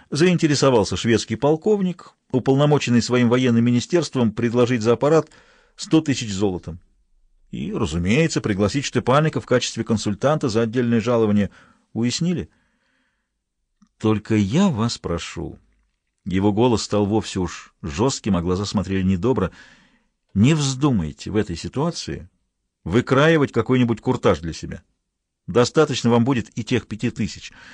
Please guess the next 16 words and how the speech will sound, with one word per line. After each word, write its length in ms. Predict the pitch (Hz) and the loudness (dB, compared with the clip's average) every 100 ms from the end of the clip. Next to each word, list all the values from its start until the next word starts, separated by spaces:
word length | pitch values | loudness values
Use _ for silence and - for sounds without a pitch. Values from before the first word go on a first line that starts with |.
| - | -8
Уясните 540 | 120 139 139 175 185 92 | 0 2 4 2 2 0
это 140 | 80 | -4
себе 220 | - 98 | -6 0
накрепко. 500 | 107 107 90 - - - _ _ - | 2 2 -2 -8 -12 -20 _ _ -18
Да, 360 | 80 98 147 143 | -6 0 2 2
конечно. 520 | 92 139 226 101 - - - - | 0 0 0 -2 -6 -12 -12 -6
И 80 | |
ещё, 560 | 156 170 - - 87 80 - - - - - _ - | -4 -2 -4 -2 -2 -2 -10 -20 -20 -20 -20 _ -8
продолжал 400 | 90 95 98 90 | -2 0 2 0
Бестужев 420 | 90 - 117 85 | -2 -2 -2 -2
безжалостно, 640 | 95 95 101 90 - 85 - - - _ _ _ _ _ | -2 0 0 0 -4 -8 -10 -20 -20 _ _ _ _ _
не 140 | - 131 | 2 2
забывайте, 540 | 139 143 156 190 143 | 4 2 4 2 0
что 180 | - 127 | -2 0
я 220 | 117 170 | 2 2
сейчас, 540 | 170 147 160 143 - | 0 0 0 0 -6